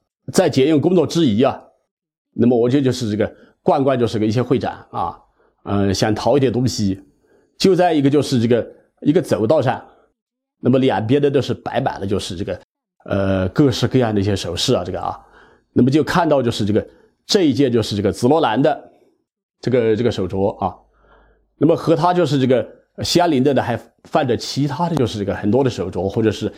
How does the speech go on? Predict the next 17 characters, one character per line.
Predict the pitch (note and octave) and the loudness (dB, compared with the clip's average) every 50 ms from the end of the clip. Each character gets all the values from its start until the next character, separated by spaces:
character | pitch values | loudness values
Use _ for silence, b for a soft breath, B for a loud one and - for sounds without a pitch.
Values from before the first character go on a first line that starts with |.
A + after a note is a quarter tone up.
| B B B B - | B B B B -6
相 | - - C3 B2+ C3+ | -2 0 0 2 2
关 | C3+ C3+ C3+ | 2 2 2
的 | C3+ | 2
一 | A#2+ | 0
些 | G2+ A2+ | 0 0
翡 | G#2 - - G2+ F#2+ | -2 -2 -4 -4 -2
翠 | - - | -2 0
的 | A#2+ A#2 | 0 2
一 | G#2+ | 0
些 | F#2+ G#2+ G2+ | 0 0 -2
玩 | F2 F2+ F#2 F#2 C#3 | -2 0 0 0 2
件、 | C#3 D#3 D3+ A#2 - - - _ _ _ _ _ | 2 2 2 0 -2 -6 -14 _ _ _ _ _
一 | - C3+ | -6 -2
些 | A2 A2+ A#2+ | 0 0 0
挂 | - - E3 B2+ | 0 2 0 0
件 | - C3+ B2+ A#2 G#2+ - | 2 0 0 0 -2 -6
啊， | - F#2+ E2+ | -8 -10 -10